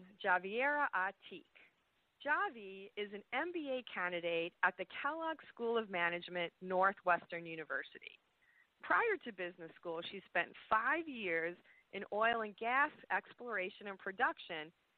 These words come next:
as a field engineer and business developer. The challenges she faced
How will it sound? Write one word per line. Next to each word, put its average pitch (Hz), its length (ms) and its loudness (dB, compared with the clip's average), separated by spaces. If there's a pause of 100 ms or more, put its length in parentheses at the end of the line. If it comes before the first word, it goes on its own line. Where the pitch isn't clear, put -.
(100)
as 202 140 4
a 214 80 -2 (140)
field 320 320 -2
engineer 240 600 0
and 185 160 -2
business 175 400 -2
developer. - 540 0 (800)
The 277 80 6 (160)
challenges 277 680 2 (180)
she 330 240 2 (180)
faced 160 460 2